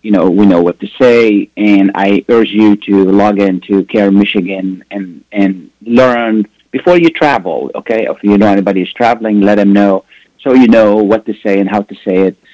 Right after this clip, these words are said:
It's just what we have to deal with. It's not fair, but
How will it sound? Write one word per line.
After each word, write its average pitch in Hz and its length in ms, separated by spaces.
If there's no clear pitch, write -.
It's 104 160
just 143 260
what 113 220
we 110 120
have 107 220
to 107 80
deal 95 360
with. 73 440
It's - 240
not 113 300
fair, 139 420
but 98 320